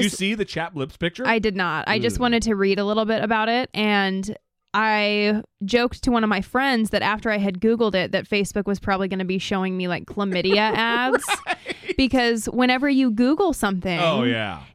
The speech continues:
Speaker 1: Facebook starts showing you ads for whatever you
Speaker 2: Yes.
Speaker 1: Googled or
Speaker 2: Yes.
Speaker 1: whatever, like, clothing item you looked at, whatever purse you looked at. It starts bombarding you with these searches you've already made.
Speaker 2: Early on, and this was probably pre-podcast, double P, Brittany Page,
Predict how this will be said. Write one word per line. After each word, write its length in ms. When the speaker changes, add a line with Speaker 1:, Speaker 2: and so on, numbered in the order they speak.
Speaker 1:
Facebook 460
starts 240
showing 260
you 140
ads 460
for 120
whatever 300
you 140
Speaker 2:
Yes. 160
Speaker 1:
Googled 420
or 80
Speaker 2:
Yes. 80
Speaker 1:
whatever, 300
like, 180
clothing 500
item 320
you 140
looked 300
at, 180
whatever 300
purse 480
you 100
looked 240
at. 240
It 100
starts 240
bombarding 640
you 140
with 160
these 200
searches 400
you've 140
already 200
made. 420
Speaker 2:
Early 340
on, 400
and 100
this 160
was 140
probably 460
pre-podcast, 1300
double 300
P, 340
Brittany 260
Page, 400